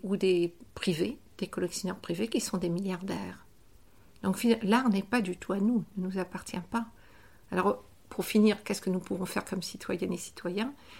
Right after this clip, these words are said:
D'une part, euh, s-, bien comprendre que ce ne sont pas des espaces neutres, pas du tout. Et quand on y, et si on y va, quand on y va, se dire, mais pourquoi il y a que des hommes noirs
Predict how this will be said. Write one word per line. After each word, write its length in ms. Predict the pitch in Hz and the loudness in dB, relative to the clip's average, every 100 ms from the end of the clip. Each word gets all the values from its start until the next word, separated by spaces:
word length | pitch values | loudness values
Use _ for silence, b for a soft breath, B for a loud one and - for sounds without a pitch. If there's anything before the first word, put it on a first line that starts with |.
| B | B
D'une 220 | 180 190 | 4 4
part, 400 | 190 208 202 185 190 | 4 4 4 2 -2
euh, 180 | 190 214 - B B B | -8 -8 -12 B B B
s-, 200 | - - - - 180 - | -4 -4 -8 -12 -12 -4
bien 260 | - 240 | 4 4
comprendre 460 | 233 202 - 196 190 | 4 -2 -2 -4 -4
que 80 | - | -6
ce 140 | 202 | -8
ne 40 | |
sont 200 | - 185 | -6 -6
pas 160 | 170 196 | -4 -2
des 200 | 180 180 | -2 -4
espaces 460 | - - 170 - 175 | -8 -8 -10 -8 -6
neutres, 340 | 175 208 - - - - - - - - - | -6 -8 -16 -20 -20 -20 -20 -20 -20 -8 -2
pas 100 | 202 | -2
du 180 | - | -4
tout. 300 | 180 - 196 - B B B B | -10 -6 -6 -6 B B B B
Et 100 | 180 | -2
quand 300 | - 214 214 | 2 2 4
on 100 | 208 | 2
y, 140 | 202 - | 2 2
et 120 | 170 | -2
si 180 | - 202 | 0 2
on 120 | 202 | 4
y 140 | 202 | 4
va, 320 | 185 190 196 202 | 2 2 0 -2
quand 240 | 185 - | -6 -4
on 80 | 180 | -4
y 60 | |
va, 160 | 185 190 | -2 -4
se 140 | - | -4
dire, 180 | 180 185 | -6 -4
mais 160 | 180 185 - | -4 -6 -8
pourquoi 320 | - 208 - 269 | -6 -6 -2 -2
il 80 | |
y 20 | 220 | -2
a 60 | |
que 140 | - 196 | -6 -6
des 260 | 190 185 | -4 -4
hommes 160 | 180 180 | -4 -4
noirs 400 | 185 180 190 | -2 -4 -6